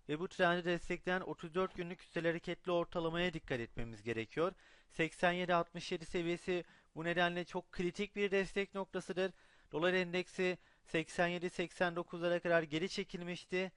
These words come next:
Hatırlarsanız gün içerisinde buradan tekrar toparlandı. Bu yüzden otuz dört günlük üstel hareketli ortalama gerçekten önemli bir destek noktası ve endeks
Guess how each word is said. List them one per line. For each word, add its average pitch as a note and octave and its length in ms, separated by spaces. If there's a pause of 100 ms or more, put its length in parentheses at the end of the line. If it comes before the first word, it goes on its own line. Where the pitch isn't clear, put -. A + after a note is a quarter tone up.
(120)
Hatırlarsanız D#3 840
gün D#3 120
içerisinde D#3 760 (360)
buradan F3+ 380
tekrar F3+ 400
toparlandı. D#3+ 720
Bu E3+ 100
yüzden F3 360 (320)
otuz D3 300
dört F#3+ 220
günlük D#3+ 280
üstel E3+ 200
hareketli E3 440
ortalama D#3+ 460
gerçekten D#3 600 (360)
önemli D#3+ 460
bir E3 180
destek D#3 440
noktası D#3 460
ve E3 80
endeks D3+ 540